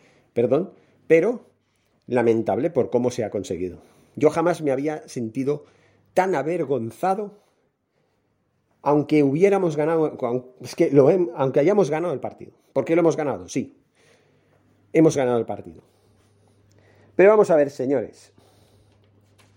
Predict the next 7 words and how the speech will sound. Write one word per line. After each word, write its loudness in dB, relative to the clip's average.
por 4
primera 6
vez 4
en 0
mucho 0
tiempo -2
yo 0